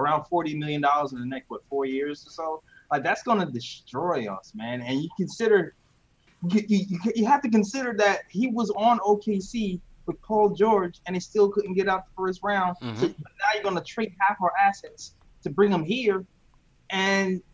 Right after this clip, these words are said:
Speaker 1: think he's gonna get it done on the East. Like, I'm not for that. I'm for, you know what? Maybe we got something in D S J. You can be maybe not at Westbrook level,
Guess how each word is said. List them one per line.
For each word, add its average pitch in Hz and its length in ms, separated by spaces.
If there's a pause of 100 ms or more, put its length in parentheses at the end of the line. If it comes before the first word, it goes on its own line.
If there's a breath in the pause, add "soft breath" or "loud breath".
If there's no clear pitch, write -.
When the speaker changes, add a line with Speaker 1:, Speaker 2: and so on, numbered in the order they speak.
(140)
Speaker 1:
think 196 160
he's 190 100
gonna 190 180
get 190 120
it 185 100
done 190 180
on 190 100
the 185 100
East. 233 340 (500)
Like, 202 240
I'm 240 240
not 226 260 (480)
for 233 240
that. 180 260
I'm 220 200
for, 214 280
you 214 100
know 220 140
what? 226 320 (100)
Maybe 160 420
we 196 120
got 202 180
something 208 240
in 185 60
D 208 160
S 208 180
J. 208 320 (220)
You 151 100
can 165 160
be 165 240
maybe 143 380
not 170 240
at 135 80
Westbrook 147 360
level, 185 440